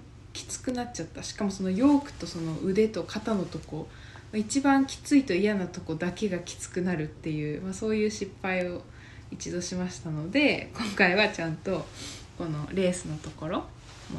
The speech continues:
あの、ゲージを取ろうとしてい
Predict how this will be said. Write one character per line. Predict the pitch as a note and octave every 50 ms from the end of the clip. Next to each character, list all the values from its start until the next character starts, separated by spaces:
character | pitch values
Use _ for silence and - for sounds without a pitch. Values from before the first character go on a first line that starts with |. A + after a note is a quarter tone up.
| - - - - - - -
あ | -
の、 | D#2+ - - - - - - - -
ゲ | - D#3
ー | D3+ D3+
ジ | - D3+
を | D3 D3
取 | - - D#3 D3
ろ | D3
う | D#3 - -
と | - - - - - - - - - - - - - - - - - - - -
し | - -
て | - - -
い | -